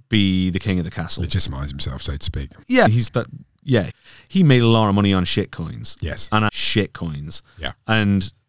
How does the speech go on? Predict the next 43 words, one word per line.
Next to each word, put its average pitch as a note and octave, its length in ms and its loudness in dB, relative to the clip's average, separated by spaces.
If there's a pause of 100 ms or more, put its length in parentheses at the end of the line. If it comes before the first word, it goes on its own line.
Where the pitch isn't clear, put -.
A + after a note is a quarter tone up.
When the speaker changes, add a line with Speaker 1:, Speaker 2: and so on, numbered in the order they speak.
Speaker 1:
now A#2+ 320 2
wants G#2 420 2
to F#2+ 360 2 (100)
be C3+ 80 0
the G3 80 0
good, A#3 200 0
which C#3+ 200 2
is C3 80 4
a C3 40 4
bit A#2+ 180 0
disingenuous F#2+ 680 0
at - 60 -12
the - 60 -12
very F#2 200 -2
least. G#2+ 440 0
I'm C3+ 240 4
not G#2+ 160 0
sure. F#2 460 -2
I'm D#3 220 6
quite C3+ 340 2
pleased G#2+ 420 0
with G2 120 -4
the E2+ 80 -8
backlash F#2 600 -4 (540)
that G2+ 120 -4
he F#2 180 -4
got - 340 -2
out F#2+ 160 -2
of E2 120 -10
the G2+ 100 4
industry. F#2+ 400 2
The F#2 100 2
industry F#2 440 0 (540)
does C3 220 6
defend F#2+ 500 0
itself - 720 -4 (500)
demonstrably. G2 680 0
He G#2+ 240 -2
took - 240 -2
a F#2 140 -4
lot A2+ 320 4
of - 80 -6
flack - 480 -6